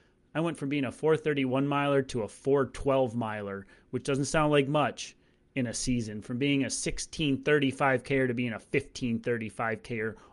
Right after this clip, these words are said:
overnight. And what did I do? He was right. I didn't effing know what effing running effing was until I learned. <laughs> And then my perspective shifted, and I was like, "Oh, this is,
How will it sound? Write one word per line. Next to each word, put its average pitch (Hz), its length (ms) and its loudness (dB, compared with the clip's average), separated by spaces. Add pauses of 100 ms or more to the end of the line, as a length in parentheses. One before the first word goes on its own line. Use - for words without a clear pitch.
(140)
overnight. 123 640 2
And 120 140 -6
what 139 120 -6
did 160 140 -4
I 165 80 4
do? 135 400 -2 (420)
He 190 140 -6
was 165 180 0
right. 147 260 -4 (200)
I 160 100 0
didn't 180 220 2
effing 160 300 2
know 139 220 4
what 143 240 0
effing 139 340 0
running 131 340 2
effing 120 340 -4
was 107 440 -6 (520)
until 131 360 12
I 120 100 4
learned. 120 420 4 (100)
<laughs> - 100 -10
And 131 120 2
then 139 100 6
my 143 140 6
perspective 131 640 0
shifted, 123 460 0
and 123 60 0
I 123 40 0
was 123 100 0
like, 127 160 -2
"Oh, 151 100 2
this 143 280 4
is, 151 180 0